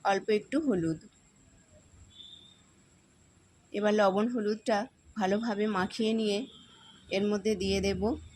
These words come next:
চিনি। প্রথমে আমি এখানে অল্প করে চিনি দিচ্ছি। বন্ধুরা, আপনারা যখন এই রেসিপিটা বানাবেন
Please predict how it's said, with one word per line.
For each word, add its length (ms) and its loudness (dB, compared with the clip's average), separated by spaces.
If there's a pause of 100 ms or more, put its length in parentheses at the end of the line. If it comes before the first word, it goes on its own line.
(1500)
চিনি। 340 2 (3500)
প্রথমে 380 -2 (120)
আমি 180 2 (1900)
এখানে 220 -4 (100)
অল্প 160 -4 (140)
করে 160 0 (100)
চিনি 200 0 (100)
দিচ্ছি। 320 -4 (600)
বন্ধুরা, 400 2
আপনারা 320 0 (100)
যখন 240 0 (500)
এই 140 2 (300)
রেসিপিটা 460 0 (1300)
বানাবেন 500 2